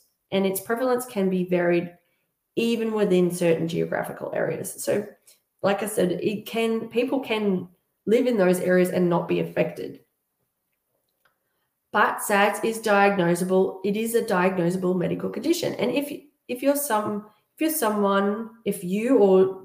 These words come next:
someone you know is experiencing some, the symptoms that I talked about before, then it, it is,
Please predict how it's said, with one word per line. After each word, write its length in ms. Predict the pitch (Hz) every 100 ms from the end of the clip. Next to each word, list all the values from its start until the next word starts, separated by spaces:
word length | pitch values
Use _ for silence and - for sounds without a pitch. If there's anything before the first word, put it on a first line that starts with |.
| -
someone 380 | - 175 196 202
you 100 | 196
know 460 | 214 185 180 190 - - -
is 120 | 190
experiencing 720 | 202 190 185 185 196 - 190
some, 280 | 185 175 -
the 80 | -
symptoms 460 | - 202 190 180 180
that 100 | 170
I 180 | 165 -
talked 280 | - 170
about 240 | - 175 -
before, 640 | - - 269 165 - - - - _ _ _ _
then 140 | 208 208
it, 140 | 208
it 140 | 214 220
is, 200 | 220